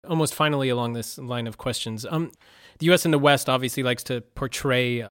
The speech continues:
the current battle lines as, you know, democracy versus autocracy. Obviously, there's a lot of democracies in Africa.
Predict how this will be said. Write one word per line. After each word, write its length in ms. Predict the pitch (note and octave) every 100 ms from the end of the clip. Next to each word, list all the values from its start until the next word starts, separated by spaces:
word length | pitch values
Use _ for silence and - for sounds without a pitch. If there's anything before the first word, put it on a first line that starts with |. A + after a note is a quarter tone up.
| -
the 120 | C3+
current 320 | - D3 B2
battle 280 | B2 B2+ B2+
lines 460 | A#2+ A2 G#2+ G#2
as, 240 | G#2+ G2+ G#2
you 60 |
know, 100 | G2+
democracy 680 | G2+ A2+ A2 A#2 B2 - A2+
versus 480 | G#2 G#2+ G#2+ G#2 -
autocracy. 680 | - A2 - A2+ A#2+ - A#2
Obviously, 400 | A#2+ D3+ D#3 D3+
there's 200 | C3+ B2
a 60 | C3
lot 200 | B2 A#2+
of 240 | A#2 A2 -
democracies 920 | D3 D#3 D3+ D3+ C#3+ - C3 B2 A#2 D#2 -
in 180 | D#3+ D3
Africa. 640 | A#2+ - A2+ A#2 A2+ -